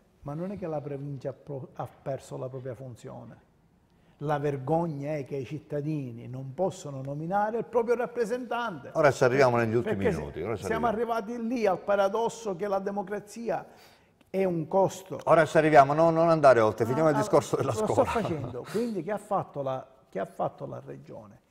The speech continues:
Speaker 1: Ha fatto un programma per finanziare le scuole, anche se le scuole sono dei comuni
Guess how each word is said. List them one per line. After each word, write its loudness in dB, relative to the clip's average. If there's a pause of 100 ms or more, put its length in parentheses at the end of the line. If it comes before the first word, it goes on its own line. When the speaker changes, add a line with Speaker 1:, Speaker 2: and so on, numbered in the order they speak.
(380)
Speaker 1:
Ha -4
fatto -4
un -6
programma -6
per -6
finanziare -6
le -4
scuole, -4
anche 0
se -2
le 0
scuole -2
sono -6
dei -8
comuni -6